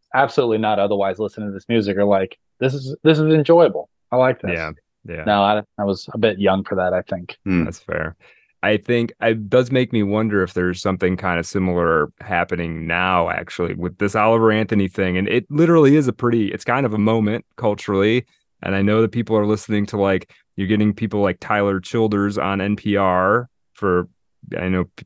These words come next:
Speaker 2: some people love the guy, some people don't, but still on, you know, more sort of being mainstreamed. Whereas for the most part, country music has always operated, uh, I think a lot of people's perception is it sort of operates as its own entire music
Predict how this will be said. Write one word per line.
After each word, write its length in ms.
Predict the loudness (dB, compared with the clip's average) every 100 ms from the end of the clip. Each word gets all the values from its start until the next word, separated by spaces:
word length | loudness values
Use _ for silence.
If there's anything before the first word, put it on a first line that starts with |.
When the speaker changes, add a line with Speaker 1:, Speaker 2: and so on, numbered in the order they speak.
| -20
Speaker 2:
some 220 | -4 -2 -2
people 200 | -2 0
love 180 | 0
the 100 | 0
guy, 180 | 0 0
some 220 | -2 -6
people 360 | -8 -6 -6 -6 _ -4
don't, 360 | -2 0 -2 -8 -12 -2
but 240 | 0 -2 -8 -20
still 560 | -4 4 6 6 2 -4 _ _ -4
on, 500 | 0 2 2 2 0
you 160 | 0 0
know, 140 | 2
more 240 | 0 0 0
sort 220 | -2 -4
of 120 | -2
being 280 | 0 0 -2
mainstreamed. 1040 | -2 0 2 0 -2 -2 0 2 0 -2 -2
Whereas 480 | 2 2 2 -2 -6 -8
for 120 | -2
the 80 | 0
most 320 | 0 -2 0
part, 320 | 0 0 -2
country 320 | -6 -6 -2
music 380 | 0 0 -2 -2
has 160 | -2 0
always 360 | 0 0 -4 -6 -2
operated, 720 | -2 0 -2 0 -2 -4 -6 _ _ _ -4
uh, 140 | -4 -2
I 80 | -2
think 180 | 0
a 20 | 2
lot 180 | 2
of 80 | 2
people's 240 | -2 -6 -6
perception 540 | -6 -2 -4 -2 -4
is 140 | -4
it 120 | -6 -8
sort 200 | -4 -2
of 60 |
operates 540 | 0 0 0 0 -2 -6
as 140 | -10
its 140 | -8 -2
own 240 | 0 2
entire 460 | 0 -2 0 0 0
music 540 | -2 -2 -4 -6 -10